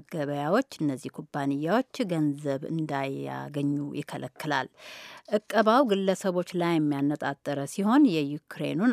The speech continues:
አፍቃሪ ሩሲያ የተገንጣዮች መሪዎችና ከፍተኛ ነጋዴዎች እንዲሁም የፖለቲካ ሰዎች ላይም አነጣጥሯል። የፕሬዝደንት ቭላዲሚር ፑቲን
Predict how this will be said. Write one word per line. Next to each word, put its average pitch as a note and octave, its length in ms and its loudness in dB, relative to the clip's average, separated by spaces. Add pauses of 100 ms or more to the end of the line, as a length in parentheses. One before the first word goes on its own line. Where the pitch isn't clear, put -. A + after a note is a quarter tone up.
አፍቃሪ - 460 -6 (100)
ሩሲያ D#3 360 -6
የተገንጣዮች C#3+ 840 -4
መሪዎችና D3 640 -2 (580)
ከፍተኛ G3+ 520 -2 (100)
ነጋዴዎች G3 680 2
እንዲሁም F3 360 -2
የፖለቲካ D3+ 580 -6 (180)
ሰዎች C#3 440 -8 (240)
ላይም C#3 280 -4 (160)
አነጣጥሯል። C#3+ 840 -2 (420)
የፕሬዝደንት D3 760 -4
ቭላዲሚር D3 680 0
ፑቲን A3 420 2